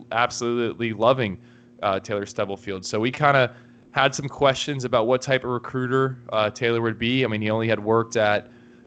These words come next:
Utah and, uh, Air Force. Could he recruit at this level? And I think,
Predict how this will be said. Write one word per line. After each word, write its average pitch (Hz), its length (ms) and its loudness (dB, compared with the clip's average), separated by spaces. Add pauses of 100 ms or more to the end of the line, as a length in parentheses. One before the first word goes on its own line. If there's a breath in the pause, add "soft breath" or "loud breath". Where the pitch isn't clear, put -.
(120)
Utah 117 720 6
and, 95 240 -2 (320 loud breath)
uh, 92 180 -8
Air 113 220 0
Force. 120 420 -2
Could 120 160 -6
he 110 100 -2
recruit 117 340 -2
at 120 100 0
this 113 180 -6
level? 120 320 4
And 107 100 2
I 104 120 2
think, 113 480 0